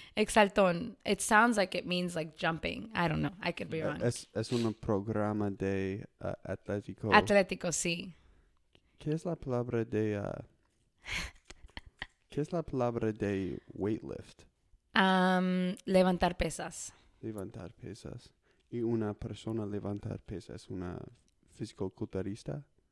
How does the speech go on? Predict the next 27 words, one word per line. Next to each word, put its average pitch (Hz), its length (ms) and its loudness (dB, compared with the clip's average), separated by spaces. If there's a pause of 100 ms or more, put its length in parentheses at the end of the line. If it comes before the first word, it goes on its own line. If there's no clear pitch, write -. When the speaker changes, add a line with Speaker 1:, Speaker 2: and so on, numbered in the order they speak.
(540)
Speaker 1:
Eh, 208 380 -6
¿un 196 160 -6
atleta? 196 500 -4 (720)
Speaker 2:
Una 135 160 -2
persona 127 680 -6 (320)
levantar 110 720 -6
las 101 240 -10
pesas 131 460 -8
Speaker 1:
Sí. 180 400 -4 (180)
Speaker 2:
es - 160 -10
una, 113 260 -2 (140)
es 110 400 -6
un 101 380 -4 (120)
fisicoculturista, 107 1200 -6
¿sí? 127 300 -10
Es - 120 -14 (240)
Speaker 1:
What's 214 220 -6
culturista? 202 760 -8
Speaker 2:
es 180 140 -8
una 107 220 -2
persona 101 440 -16
más - 340 -16 (140)
fuerte 98 680 -8
y - 20 -8
Speaker 1:
Fuerte, 180 460 -2
sí. 160 600 -10
Speaker 2:
los, 95 320 -10